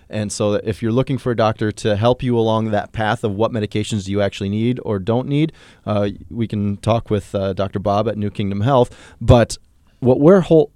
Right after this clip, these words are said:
what our whole focus on is just returning the body to be able to function itself. And that's where the chiropractic piece comes in, just like you asked. And, you know, when your nervous system is out of alignment,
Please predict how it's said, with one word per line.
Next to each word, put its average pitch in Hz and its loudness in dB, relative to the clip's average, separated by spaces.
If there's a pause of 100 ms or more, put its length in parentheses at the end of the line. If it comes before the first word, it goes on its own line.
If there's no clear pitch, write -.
(120)
what 135 4 (240)
our 202 8
whole 170 2
focus 117 0
on 98 -4
is 101 -4
just - -6
returning 156 -4
the 143 -2
body 107 0 (300)
to - -6
be 120 2
able 127 0
to 120 -8
function 113 -6
itself. 95 -6
And 117 -4
that's 165 -4
where 202 0
the 175 -2
chiropractic 135 -4
piece 101 -12
comes 95 -8
in, 90 -12
just 104 -8
like 104 -4
you 101 0
asked. 104 -4 (300)
And, 113 0 (420)
you 139 -2
know, 139 2 (140)
when 135 2
your 175 6 (160)
nervous 131 2
system 92 -6 (480)
is 110 -2
out 113 2
of 107 -2
alignment, 90 -4